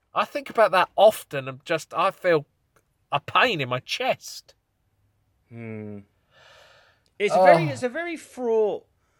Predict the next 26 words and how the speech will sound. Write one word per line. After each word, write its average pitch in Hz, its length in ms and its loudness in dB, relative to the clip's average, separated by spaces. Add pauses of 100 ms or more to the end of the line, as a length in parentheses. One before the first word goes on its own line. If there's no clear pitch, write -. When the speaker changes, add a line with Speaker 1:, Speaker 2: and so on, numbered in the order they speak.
(340)
Speaker 2:
da-, 170 240 -4
a 160 320 -8
very 220 320 -8
fraught, 190 440 -10
it's 180 100 -14
a 190 60 -8
tightrope, 147 680 -10
isn't 120 220 -12
it, 92 60 -14
all 101 160 -16
this? 95 320 -18 (100)
Then 339 160 -12
I'm 330 180 -8
gonna, 269 140 -10 (160)
not 269 100 -10
gonna 240 140 -10
say - 160 -10
on 123 140 -6
the 110 80 -12
pull, 107 280 -10
I'm 131 80 -10
gonna 202 80 -18
say 170 220 -18 (420)
mate, 131 300 -12 (180)
find 151 220 -10
a, 147 160 -14